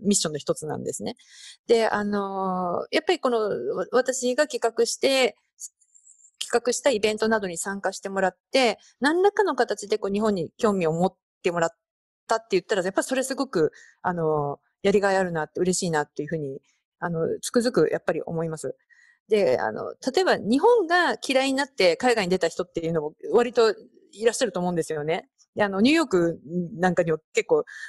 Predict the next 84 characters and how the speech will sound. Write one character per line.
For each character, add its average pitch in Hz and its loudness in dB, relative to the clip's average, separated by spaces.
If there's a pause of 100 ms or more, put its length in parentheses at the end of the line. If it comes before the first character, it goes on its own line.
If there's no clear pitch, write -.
そ-、 - -6
そ - 0
う - 2
い - 2
っ - -20
た 196 4
若 180 2
者 196 -2
が 190 0
多 202 2
か 208 -2
っ - -6
た 247 0
り - -2
と - 2
か、 - -4 (120)
<laughs> - -12
多 226 2
か 220 0
っ - -8
た 180 -2
イ 185 -2
メ 196 0
ー 190 0
ジ 175 -2
が 165 2
あ-、 202 2
あ 208 0
っ 202 -20
た 180 -2
ん 170 -6
で 156 -8
す - -12
け 190 -6
ど、 175 0
昔 175 -4
は 170 2
ね。 - -8 (440)
あ 196 -2
の、 180 0
だ 349 0
け 311 -2
ど、 302 4
例 277 4
え 392 4
ば、 - 2 (400)
日 294 0
本 403 4
大 - 2
嫌 359 4
い 277 2
っ - -8
て - -6
い 208 2
う 196 0
日 196 2
本 226 4
人 220 0
で 170 -2
も、 185 0
日 247 4
本 453 6
食 453 4
が 440 6
嫌 208 2
い、 233 0
大 262 0
嫌 202 2
い - 0
っ - -6
て 175 -8
人 - 0
は 160 0
そ - 2
ん 403 6
な 392 6
に 359 4
い - 0
な 294 4
い 220 4
ん 175 -2
で 156 -4
す - -10
よ。 - -12